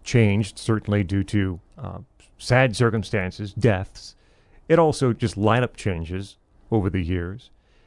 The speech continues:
And it also how various members really had influence on the sound based on what they loved. You know, Duane Allman brought different things to the band than Dickie Betts did, who brought different things to the band than Butch Trucks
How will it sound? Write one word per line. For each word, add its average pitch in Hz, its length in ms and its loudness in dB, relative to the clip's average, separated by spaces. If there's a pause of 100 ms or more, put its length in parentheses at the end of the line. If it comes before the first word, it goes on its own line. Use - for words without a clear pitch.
(220)
And 139 360 2
it 135 140 2
also 127 440 2
how 123 360 -2 (260)
various 135 540 2
members 110 640 4
really 117 240 0
had 110 440 0 (140)
influence 104 840 0 (120)
on 104 480 2 (240)
the 117 140 -8
sound 113 760 2 (540)
based 139 280 2
on 131 160 2
what 139 240 -2
they 131 420 2
loved. 175 540 -2 (200)
You - 80 -8
know, 95 120 -4
Duane 120 320 2
Allman 147 240 2
brought 113 320 0
different 120 320 -2
things 110 320 2
to 110 100 -6
the 101 80 0
band 101 520 2
than 95 180 -4
Dickie 95 240 -6
Betts 113 280 0
did, 107 280 2
who 101 100 0
brought 101 260 -2
different 107 300 -6
things 104 220 -4
to 110 100 -6
the 101 60 -2
band 98 260 -2
than 90 140 -8
Butch - 320 -14
Trucks - 320 -4